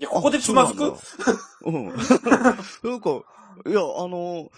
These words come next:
Speaker 2: どこ行ったの？
Speaker 1: いや、な、もう、
Speaker 2: <laughs> そもそも。
Speaker 1: 開国したなと思ってもう帰ったんじゃないですか？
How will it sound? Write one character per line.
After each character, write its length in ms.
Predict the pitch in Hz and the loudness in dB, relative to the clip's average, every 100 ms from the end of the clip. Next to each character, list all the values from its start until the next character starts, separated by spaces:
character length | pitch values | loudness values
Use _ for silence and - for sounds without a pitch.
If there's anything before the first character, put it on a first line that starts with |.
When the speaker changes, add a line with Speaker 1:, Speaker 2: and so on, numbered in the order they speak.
| - | -4
Speaker 2:
ど 180 | 170 | -2
こ 140 | 208 247 | 0 -2
行 100 | - | -4
っ 20 | |
た 140 | - | -10
の？ 140 | 71 62 _ - - - - - - _ _ - | -12 -18 _ -20 -16 -14 -14 -16 -20 _ _ -2
Speaker 1:
い 60 | |
や、 60 | 196 - - - - 175 - _ | -2 0 -4 -4 -8 -10 -16 _
な、 120 | 208 | -2
も 100 | 226 | 0
う、 20 | 226 | 0
Speaker 2:
<laughs> 20 | |
そ 80 | 190 | -2
も 140 | 139 | -4
そ 100 | 107 | -8
も。 160 | - - | -12 -6
Speaker 1:
開 240 | - 269 269 | 4 4 4
国 220 | 285 262 | -2 2
し 60 | |
た 120 | - 277 | 4 6
な 180 | 285 285 | 6 6
と 120 | 190 | 2
思 140 | 160 | 0
っ 20 | |
て 80 | 156 | -2
も 300 | 147 151 151 | 0 2 0
う 20 | |
帰 140 | - 165 | 0 2
っ 60 | |
た 100 | - | 2
ん 20 | 135 | -2
じ 60 | |
ゃ 20 | |
な 60 | 110 | -4
い 20 | |
で 60 | 107 | -8
す 60 | |
か？ 280 | - 117 - | -4 -4 -6